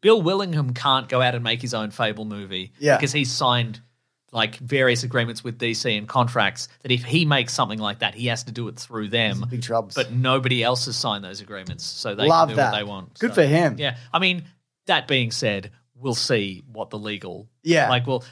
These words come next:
Speaker 1: I'm, I
Speaker 2: I'm sure D C will
Speaker 1: Yeah,
Speaker 2: try
Speaker 1: and
Speaker 2: it
Speaker 1: I'm
Speaker 2: on.
Speaker 1: also curious as to whether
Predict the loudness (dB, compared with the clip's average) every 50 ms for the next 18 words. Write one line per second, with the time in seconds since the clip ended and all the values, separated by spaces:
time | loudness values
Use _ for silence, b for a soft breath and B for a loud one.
0 | B B 0 0 0 -2 -2 -2 0 0 2 4 6 6 6 6 4 2 2 0
1 | -2 -4 -2 -2 -4 -4 -6 -8 _ _ _ -2 2 2 2 2 2 2 2 4
2 | 4 4 4 4 2 2 2 2 0 0 -2 -2 -2 -2 -2 0 0 0 0 0
3 | -2 -2 -4 -4 -6 -6 -6 -4 -2 0 0 0 2 0 0 0 0 -2 -2